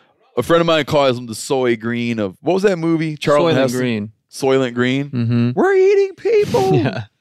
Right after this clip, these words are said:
Speaker 1: It's people. Yeah, he calls it the Soylent Green of the fish world.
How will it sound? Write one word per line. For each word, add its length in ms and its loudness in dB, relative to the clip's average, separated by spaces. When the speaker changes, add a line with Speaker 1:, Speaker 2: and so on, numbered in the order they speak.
Speaker 1:
It's 300 4
people. 1000 0
Yeah, 320 4
he 100 2
calls 260 0
it 60 -18
the 60 -8
Soylent 520 -2
Green 320 -2
of 120 -4
the 80 -18
fish 320 -2
world. 360 -10